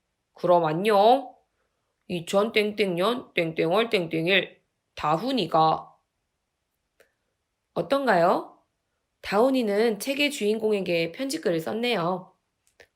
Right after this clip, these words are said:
어떤 마음을 전하고 있죠? 네, 맞아요. 책의 주인공 다람쥐를 칭찬하는 마음이었어요.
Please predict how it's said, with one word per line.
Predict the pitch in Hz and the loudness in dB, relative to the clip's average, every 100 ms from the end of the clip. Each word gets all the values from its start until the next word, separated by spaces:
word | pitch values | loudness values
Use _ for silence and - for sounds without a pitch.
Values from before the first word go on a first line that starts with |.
| _ | _
어떤 | - 156 302 | -8 -2 0
마음을 | 302 302 277 262 | 2 2 2 2
전하고 | 208 185 180 | 0 -2 -2
있죠? | 160 - 175 196 339 - _ _ _ _ _ _ _ _ _ _ _ - | -4 -4 0 0 -2 -10 _ _ _ _ _ _ _ _ _ _ _ -10
네, | 175 | -8
맞아요. | 160 156 220 208 190 214 - _ _ _ _ | -8 0 2 4 2 -2 -10 _ _ _ _
책의 | - 294 311 | -6 0 0
주인공 | 269 254 254 247 247 | 2 0 2 2 2
다람쥐를 | 247 170 190 185 170 220 254 - - | 2 0 0 0 -2 2 2 -2 -8
칭찬하는 | - 320 359 349 302 277 | -6 -4 0 0 0 -2
마음이었어요. | 175 156 170 190 196 214 165 175 180 | -2 -2 -2 -4 -2 -2 0 -2 -6